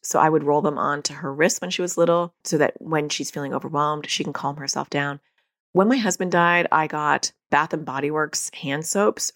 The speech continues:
for, like, every sink in the house because smelling my hands was just, like, a, a really grounding thing when I felt overwhelmed. So smells kind of bring me back to, I'm in my body,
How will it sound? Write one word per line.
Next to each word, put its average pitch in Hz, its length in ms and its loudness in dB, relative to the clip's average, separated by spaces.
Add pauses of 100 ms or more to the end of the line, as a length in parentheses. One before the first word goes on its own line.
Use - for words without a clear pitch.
for, 147 180 4
like, 131 300 2
every 147 340 0
sink 151 400 -2
in 170 100 2
the 170 100 0
house 175 440 0 (460)
because 151 640 4 (300)
smelling 185 400 4
my 156 120 2
hands 165 680 0
was 165 160 0
just, - 280 -4
like, - 120 -4
a, - 140 -4 (180)
a 165 80 2
really 151 240 2
grounding 143 480 0
thing 139 240 -2
when 143 120 -4
I 143 60 -6
felt - 220 -2
overwhelmed. - 680 -6
So 156 220 0
smells 156 600 2
kind 151 160 -2
of 139 80 -4
bring 143 140 -2
me 143 100 -6
back 139 300 2
to, 143 300 -2 (440)
I'm 160 180 4
in 156 80 0
my 156 120 2
body, 147 580 0